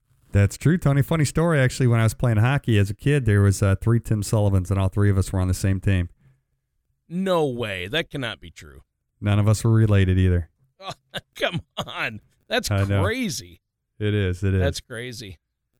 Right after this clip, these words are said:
Speaker 2: Oh, there's some painter in Chicago named Tony Shore. And then there's some, uh, serial killer on death row in Texas.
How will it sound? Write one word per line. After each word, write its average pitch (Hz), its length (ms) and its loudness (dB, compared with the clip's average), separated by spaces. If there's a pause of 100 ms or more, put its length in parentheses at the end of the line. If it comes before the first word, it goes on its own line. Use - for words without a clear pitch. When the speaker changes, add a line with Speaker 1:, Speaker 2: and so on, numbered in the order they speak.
(140)
Speaker 2:
Oh, 170 100 -2
there's 180 200 0
some 202 220 -2
painter 160 640 -6
in 104 140 -8
Chicago 123 560 -6
named 92 260 -8
Tony 98 280 -10
Shore. 98 500 -10 (560)
And 127 200 -4
then 131 180 -2
there's 113 240 -4
some, 113 420 -8
uh, 95 300 -12
serial 151 720 -6
killer 120 360 -6
on 107 160 -4
death 117 260 -8
row 117 300 -4
in 92 120 -12
Texas. - 680 -16